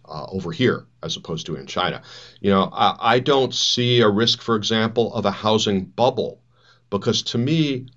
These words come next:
bubbles are all about leverage. If you're, if you're investing in tulips or in real estate, and you've put a lot of cash down, if the price goes down, the damage is not there. As I mentioned earlier,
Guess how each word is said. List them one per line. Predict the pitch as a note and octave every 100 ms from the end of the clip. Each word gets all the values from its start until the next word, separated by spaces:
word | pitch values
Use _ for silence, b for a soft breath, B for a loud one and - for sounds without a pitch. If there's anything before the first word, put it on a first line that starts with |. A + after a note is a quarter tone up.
| - -
bubbles | C3 C3+ D3 C#3 C3 -
are | G#2+ F#2+
all | A2 A#2+ B2+
about | A2+ G2+ G2 F#2
leverage. | D#2 D#2 D2+ A#1 - - - _ _ _ _ _ b b
If | F#2+ -
you're, | F#2+ F#2 E2+ - _ _ -
if | F#2
you're | F2+
investing | E2+ G#2+ - A2
in | F#2+ E2
tulips | - C#3+ D3 C#3+ B2 -
or | - F#2+ F2+
in | F2
real | G2+ B2 A2+
estate, | - - C#2+ - _ b b b b
and | F#2
you've | F#2 E2
put | - B2+
a |
lot | A#2 A2
of | G2+
cash | - C#3 D#3 D#3
down, | G#2 F2 F2
if | -
the | -
price | - E3 F#3+
goes | - D3+ C3
down, | - D#3+ D#3
the | C#3
damage | A#2+ A#2+ C#3+ C#3 B2+
is | B2+
not | B2+ B2+ A#2+
there. | D#3+ C#3
As | A2
I | G#2+
mentioned | A#2 C3 C#3 B2+
earlier, | B2+ C#3+ C3+ A2+